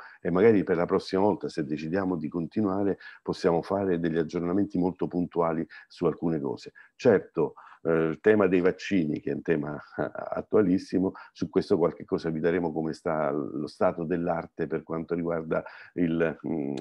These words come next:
le persone più, più fragili, quelle che noi abbiamo chiamato perlomeno nei, nei percorsi di sanità pubblica in questo momento gli invisibili.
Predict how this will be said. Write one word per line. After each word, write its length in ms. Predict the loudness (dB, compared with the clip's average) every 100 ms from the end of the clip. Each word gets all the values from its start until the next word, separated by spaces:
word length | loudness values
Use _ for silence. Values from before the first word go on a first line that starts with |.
| -2
le 140 | 0
persone 420 | 0 -2 -4 -6
più, 220 | -4 -6 -6
più 140 | -10
fragili, 600 | -8 -6 -6 -8 -10 -10
quelle 200 | -8 -6
che 100 | -6
noi 100 | -6
abbiamo 220 | -4 -6
chiamato 480 | -6 -6 -6 -6 -6 -10 -10
perlomeno 480 | -6 -4 -2 -2 -4
nei, 180 | -6 -8 -8
nei 180 | -6
percorsi 440 | -4 -2 0 -2 -2
di 60 |
sanità 320 | -4 -4 -6 -6
pubblica 360 | -6 -4 -4
in 80 | -6
questo 320 | -8 -8 -6
momento 460 | -6 -4 -6 -8 -10 -12 -14
gli 180 | -6 -2
invisibili. 760 | 0 -2 -6 -10 -12 -10 -12